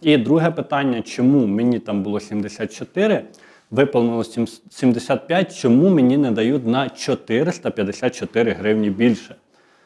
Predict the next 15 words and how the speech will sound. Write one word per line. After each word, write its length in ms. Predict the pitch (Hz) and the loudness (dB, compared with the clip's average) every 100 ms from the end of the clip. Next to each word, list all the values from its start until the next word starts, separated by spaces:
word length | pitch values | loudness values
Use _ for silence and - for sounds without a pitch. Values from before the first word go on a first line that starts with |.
| _ _ | _ _
а 240 | - 113 101 | 0 2 2
лише 300 | 101 - 139 | 0 -2 -2
добавили 540 | 107 95 107 104 98 - - 110 | 0 2 2 0 -4 -10 -16 -14
сто 280 | - - 135 | -10 0 0
п'ятдесят 460 | 104 90 - 92 - | 0 -8 -10 -16 -14
чотири? 400 | 98 - 92 87 _ _ - | -16 -12 -12 -12 _ _ -4
Та 120 | 120 | -2
тому 340 | - 104 147 | -2 -4 -4
що, 260 | 185 - 95 - _ | -6 -8 -10 -10 _
по 100 | 107 | -10
тій 140 | - 101 | -6 -8
причині, 600 | 92 - 127 123 170 - - _ _ | -8 -10 -4 -2 -2 -4 -14 _ _
це, 240 | - 101 92 | -8 -6 -6
ну, 140 | 98 98 | -10 -14
офіційно, 720 | - 101 - 123 165 202 | -16 -16 -2 2 4 2